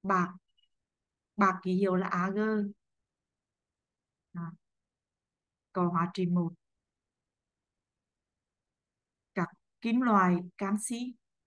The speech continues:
ký hiệu là C A. Bari ký hiệu B A. Magie ký hiệu là M G. Và kẽm ký hiệu là Z N. Có hóa trị hai.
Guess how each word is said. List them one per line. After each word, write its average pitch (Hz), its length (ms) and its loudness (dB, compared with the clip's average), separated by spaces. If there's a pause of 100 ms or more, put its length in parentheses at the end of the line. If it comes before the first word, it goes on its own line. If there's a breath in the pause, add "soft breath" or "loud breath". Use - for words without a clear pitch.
(400)
ký 180 120 -2
hiệu 190 200 2
là 190 100 -2
C 185 140 -8 (160)
A. 202 300 -2 (1600)
Bari 220 640 0 (200)
ký 175 120 -6
hiệu 185 300 2
B 180 140 -2 (140)
A. 196 280 -2 (760)
Magie 202 720 2 (180)
ký 175 160 -2
hiệu 180 240 4
là 180 120 -2
M 190 80 0
G. 202 280 2 (960)
Và 202 140 0 (100)
kẽm 202 340 0 (840)
ký 190 140 -2
hiệu 190 220 4
là 185 100 2
Z 180 260 -2
N. 208 320 2 (2750)
Có 170 140 -2
hóa 165 260 0
trị 185 140 -2
hai. 180 280 -2